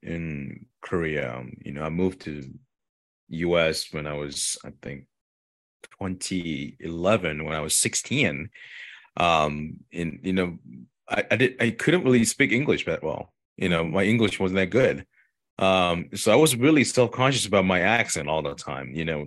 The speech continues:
Speaker 1: the, when I was in the public, uh, the, the public high school, you know, just to, just asking a question and raise my hand or asking questions was always hard because, you know, what if they don't understand what I say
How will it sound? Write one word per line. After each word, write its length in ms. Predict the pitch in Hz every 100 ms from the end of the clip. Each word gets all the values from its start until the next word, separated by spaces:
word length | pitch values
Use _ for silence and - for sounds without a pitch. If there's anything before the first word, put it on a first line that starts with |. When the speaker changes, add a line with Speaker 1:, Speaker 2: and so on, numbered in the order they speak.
| 73
Speaker 1:
the, 140 | 78
when 180 | 80 82
I 80 | 90
was 140 | 95
in 60 | 90
the 60 | 76
public, 340 | - 95 92
uh, 100 | 82
the, 420 | 78 73 60 53 -
the 180 | 50 -
public 300 | - 92 -
high 160 | 107
school, 440 | 120 - 87 82 80 - - - - _
you 60 | 87
know, 60 |
just 280 | 82 107 -
to, 120 | 101
just 280 | - 101 -
asking 340 | 98 123 - 104
a 100 | -
question 400 | 135 143 - 90
and 100 | 87
raise 180 | 107 104
my 100 | 95
hand 280 | 107 113
or 40 | 104
asking 300 | 98 - 87
questions 460 | - 123 - 90
was 140 | 90 85
always 240 | 101 139
hard 300 | - 123 123
because, 340 | 107 101 92 - - - - -
you 60 |
know, 240 | 90 82 - _ _
what 240 | 92 95
if 180 | 107 98
they 100 | 110
don't 120 | 101
understand 360 | 95 95 - 98
what 140 | 95
I 80 | 85
say 520 | 80 - 170 - 95